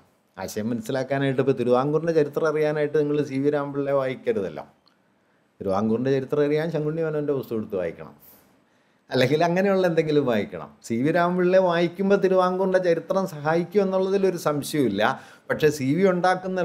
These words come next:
ലോകം തിരുവാങ്കൂറിൻ്റെ സാമൂഹ്യ ചരിത്രത്തിൻ്റെ, കൊട്ടാര ചരിത്രത്തിൻ്റെ ഒരു തുടർച്ചയൊന്നുമല്ല.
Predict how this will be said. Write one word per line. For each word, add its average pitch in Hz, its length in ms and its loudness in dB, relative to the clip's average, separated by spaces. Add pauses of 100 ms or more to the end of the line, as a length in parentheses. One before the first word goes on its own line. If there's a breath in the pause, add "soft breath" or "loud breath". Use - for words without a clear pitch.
ലോകം 170 320 4
തിരുവാങ്കൂറിൻ്റെ 170 760 0
സാമൂഹ്യ 156 480 -8
ചരിത്രത്തിൻ്റെ, 147 680 -2
കൊട്ടാര 143 380 0 (140)
ചരിത്രത്തിൻ്റെ 139 680 -2 (120)
ഒരു 135 200 0 (100)
തുടർച്ചയൊന്നുമല്ല. 127 920 -4